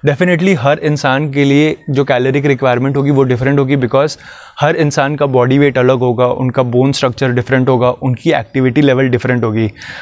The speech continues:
जैसे मेरे साथ अगर एक कोई और इंसान है, अ, अगर वो पूरे दिन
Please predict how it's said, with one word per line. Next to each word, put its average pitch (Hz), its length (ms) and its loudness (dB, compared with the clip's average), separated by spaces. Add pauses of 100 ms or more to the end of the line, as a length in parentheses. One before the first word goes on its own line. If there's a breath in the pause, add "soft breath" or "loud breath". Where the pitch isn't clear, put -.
(200 loud breath)
जैसे 143 160 2
मेरे 147 240 2
साथ 147 160 -2
अगर 147 220 2
एक 147 80 0
कोई 151 140 2
और 139 300 0
इंसान 120 380 0
है, 113 100 -2 (640 soft breath)
अ, 131 40 0 (460)
अगर 135 160 0
वो 143 120 2
पूरे 151 220 2
दिन 143 340 0